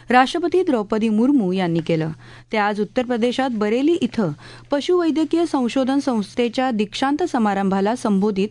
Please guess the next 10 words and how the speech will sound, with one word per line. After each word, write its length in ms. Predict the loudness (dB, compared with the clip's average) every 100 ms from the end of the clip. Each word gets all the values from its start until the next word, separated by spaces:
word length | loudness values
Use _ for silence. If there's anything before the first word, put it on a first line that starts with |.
| -2
करत 200 | -2 0
होत्या. 260 | -2 -2 -4 -6 -16 -20 -20 -20 -6 -2
तंत्रज्ञानाच्या 760 | 0 0 2 2 2 0 0
वापरामुळे 560 | 0 -2 -2 0 0 -2
पशुवैद्यकीय 800 | -2 0 0 0 0 0 0 0
रुग्णालयांना 760 | 0 0 0 0 0 0 0 -4 -10 -20 -2
सक्षम 400 | -2 0 -2 0
बनवता 380 | 0 0 -2 -2
येईल, 340 | 0 0 0 -6 _ _ -4
असंही 400 | -2 0 0